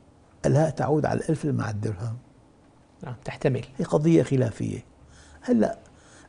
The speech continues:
Speaker 1: القضايا الأساسية في الدين الفرائض بنصوص قطعية، أما القضايا المتبدلة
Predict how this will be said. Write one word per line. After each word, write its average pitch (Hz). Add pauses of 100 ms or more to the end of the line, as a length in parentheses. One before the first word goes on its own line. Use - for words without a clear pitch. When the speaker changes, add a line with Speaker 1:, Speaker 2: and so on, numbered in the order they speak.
(280)
Speaker 1:
القضايا 202
الأساسية 185
في 127
الدين 131 (760)
الفرائض 185 (760)
بنصوص 165
قطعية، 135 (1400)
أما 190
القضايا 143 (920)
المتبدلة 139